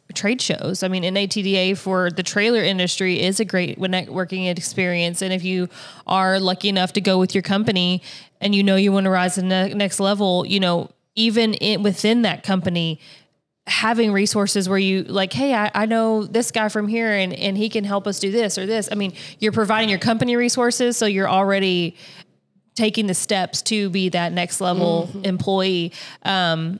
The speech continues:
Speaker 1: and then also that, that two ways, it helps your company. And then also if your company is not growing anymore,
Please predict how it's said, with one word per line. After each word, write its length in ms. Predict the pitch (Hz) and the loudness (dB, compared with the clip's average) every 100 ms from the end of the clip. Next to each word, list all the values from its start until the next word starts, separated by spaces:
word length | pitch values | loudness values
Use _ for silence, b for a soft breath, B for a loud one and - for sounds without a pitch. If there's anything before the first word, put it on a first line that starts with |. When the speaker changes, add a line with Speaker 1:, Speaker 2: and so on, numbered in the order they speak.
| _ - | _ -2
Speaker 1:
and 160 | 202 | 0
then 240 | 185 185 180 | 2 2 0
also 440 | 185 190 208 185 | 0 0 2 2
that, 280 | 180 - - - | 2 -2 -8 -10
that 420 | 185 180 - _ _ _ _ 185 _ _ - | -4 -4 -6 _ _ _ _ _ _ _ -6
two 220 | 233 226 | -2 0
ways, 440 | 185 170 170 202 - | 0 0 0 -2 -4
it 200 | 196 175 | -4 -2
helps 260 | 196 202 - | -2 -2 -4
your 80 | |
company. 500 | 175 202 202 202 185 | -6 -4 -2 -2 -2
And 160 | 175 180 | -2 0
then 120 | 180 | -2
also 320 | 160 175 180 185 | 0 -2 -2 -4
if 80 | |
your 80 | 185 | -4
company 340 | 175 180 175 175 | -4 -4 -4 -6
is 160 | 165 | -4
not 280 | 165 165 165 | -4 -4 -4
growing 360 | 175 196 214 185 | -2 0 0 -2
anymore, 540 | 175 170 170 165 175 | -2 -2 -2 -2 -2